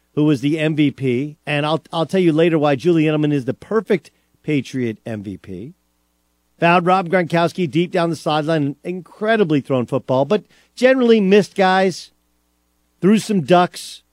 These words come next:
threw an interception, fumbled the football. Like, that was not a virtuoso.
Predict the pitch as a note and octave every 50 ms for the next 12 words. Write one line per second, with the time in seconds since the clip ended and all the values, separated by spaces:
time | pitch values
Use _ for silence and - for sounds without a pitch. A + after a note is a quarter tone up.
0 | _ _ _ _ _ _ _ _ _ - F3+ G#3 A3 A3 G#3+ G#3+ G#3+ G#3 F#3 -
1 | - F#3+ F3+ F3 C#3+ C#3 - F#3 F3+ F3+ - - F#3 F#3+ G3+ G#3 G3 F3+ F#3 -
2 | F#3+ F#3+ F3 - - F#3 F3+ F3 E3+ E3+ D3 - _ _ _ _ - D#3 F3 D#3+
3 | - G#3+ A#3 C4+ C4 C4 G3 E3+ A3 A3+ A#3 A#3 G#3+ D#3+ G#3+ A3 F3 - - G3+
4 | G3+ A3 A3 - - - C3 G#2 - _